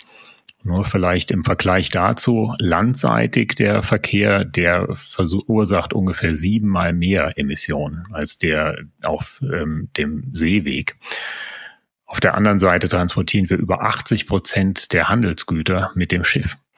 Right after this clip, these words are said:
Also die Relation, ähm, denke ich, ist da schon ganz, äh,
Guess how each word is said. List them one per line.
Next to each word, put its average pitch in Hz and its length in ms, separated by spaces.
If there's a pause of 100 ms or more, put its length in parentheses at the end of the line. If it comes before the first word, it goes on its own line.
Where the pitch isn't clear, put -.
(760)
Also 78 260
die 80 120
Relation, 90 800 (220)
ähm, 95 400 (500)
denke 87 200
ich, - 100
ist - 180
da 92 120
schon 90 220
ganz, 90 360
äh, 90 220